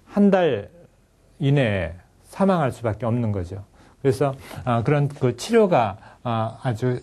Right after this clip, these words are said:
신생아 초기에 일어나야 되는 그런 병이지만 치료하고 나면은, 어, 잘 살릴 수 있는 그런 병입니다. 아,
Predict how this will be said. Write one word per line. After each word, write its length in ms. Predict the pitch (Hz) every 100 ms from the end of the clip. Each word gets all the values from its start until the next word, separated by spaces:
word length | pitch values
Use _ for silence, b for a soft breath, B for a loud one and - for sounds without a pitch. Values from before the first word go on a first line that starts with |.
| -
신생아 520 | - - 214 196 165 -
초기에 580 | 220 196 185 135 92 -
일어나야 420 | 143 147 131 120
되는 280 | 107 107 110
그런 240 | 117 127
병이지만 640 | 117 113 101 113 147 175 175
치료하고 400 | 208 190 156 151
나면은, 500 | 120 107 107 147 151 B B B -
어, 120 | 107
잘 220 | - 123
살릴 300 | 120 165 165
수 140 | 151 120
있는 180 | 107
그런 220 | 107 117 107
병입니다. 420 | 98 87 87 - _ _ _ _ _ _ _ _ _ - _ _ b b b b b b b _ _
아, 300 | 139 139 143